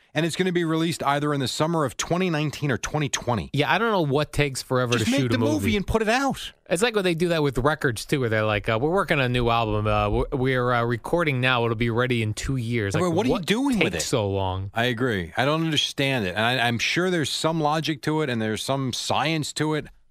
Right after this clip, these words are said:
Speaker 1: It doesn't seem to make a whole hell of a lot of sense.
Speaker 2: I think they, uh, make these movies and test these movies and then take things out and add things in depending on what the test, test audience likes.
Speaker 1: But that's another thing. Enough with these test marks.
Speaker 2: It's a lot of tests, Jerry.
Speaker 1: Just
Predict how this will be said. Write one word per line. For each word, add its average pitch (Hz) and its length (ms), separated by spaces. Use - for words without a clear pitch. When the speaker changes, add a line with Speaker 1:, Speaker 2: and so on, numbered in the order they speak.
Speaker 1:
It 143 140
doesn't 160 280
seem 156 200
to 139 80
make 131 160
a 107 80
whole 120 160
hell 120 160
of 110 80
a 104 40
lot 98 180
of 92 40
sense. 82 280
Speaker 2:
I 143 80
think 226 180
they, 139 320
uh, 107 240
make 131 360
these 143 200
movies 135 420
and 113 160
test - 300
these 117 160
movies 113 400
and 113 100
then 110 140
take 131 240
things 120 320
out 120 240
and 110 100
add 113 220
things 107 300
in 110 180
depending 107 440
on 101 120
what 107 200
the 101 100
test, - 480
test - 320
audience 98 440
likes. 101 360
Speaker 1:
But 190 40
that's 202 140
another 139 240
thing. 85 220
Enough 147 260
with 147 80
these 110 160
test - 240
marks. 80 140
Speaker 2:
It's - 40
a 135 40
lot 160 220
of 143 80
tests, 117 340
Jerry. 95 400
Speaker 1:
Just 233 360